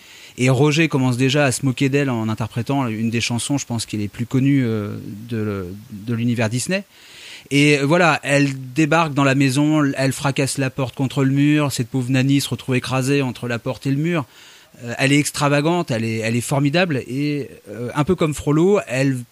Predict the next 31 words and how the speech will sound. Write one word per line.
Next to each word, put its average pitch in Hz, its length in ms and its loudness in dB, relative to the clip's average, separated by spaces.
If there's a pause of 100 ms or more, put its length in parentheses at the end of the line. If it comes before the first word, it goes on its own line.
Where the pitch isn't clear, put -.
(140)
perd 190 220 2
l'esprit 170 480 0
au 143 80 2
fur 160 220 -4
et - 20 2
à 160 60 0
mesure 160 260 -2
que 139 80 -6
le 123 60 -2
film 175 260 -6
avance. 156 380 -4 (300)
Elle 131 240 2
veut 165 340 2
son 156 320 -2
manteau 147 280 0
de 131 60 -6
fourrure, 143 420 -2
elle 120 140 2
veut 120 260 2
les 131 160 2
chiots, 151 380 2
elle 101 100 -2
en, 104 160 -6
en, 110 120 -6 (160)
elle 117 100 -4
en 113 60 -6
fait - 100 -6
enlever, 120 420 0
euh, 104 100 -4 (560)
donc 110 200 -6
quatre-vingt-dix-neuf 127 720 0